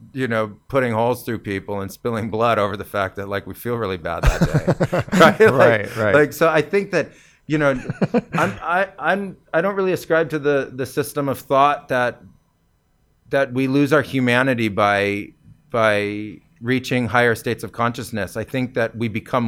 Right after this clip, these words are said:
Speaker 1: much more human reaching higher states of consciousness, because human already is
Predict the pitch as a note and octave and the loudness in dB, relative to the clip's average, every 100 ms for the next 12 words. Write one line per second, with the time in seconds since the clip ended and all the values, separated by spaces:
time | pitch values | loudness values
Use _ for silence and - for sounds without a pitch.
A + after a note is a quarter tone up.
0 | A2 A#2+ B2 B2+ B2 A2 - D3 C#3+ G2+ | 0 -2 -2 -2 -4 -4 -4 -2 -2 -4
1 | F#2 F#2 G2+ F#2+ G2+ F#2 G#2 F#2 F#2+ - | -6 -10 -10 -4 -4 -4 -8 -8 -8 -6
2 | F2 G2+ F#2 F#2+ G#2+ - A2 - - _ | -6 -6 -12 -12 -14 -6 -6 -6 -18 _
3 | - D3+ D#3 D3+ C#3 B2 B2+ C3+ C3+ B2 | -4 0 2 2 0 2 4 4 2 0
4 | A2+ A2+ C3 A#2+ A2 G2+ - | 0 2 4 4 2 -2 -12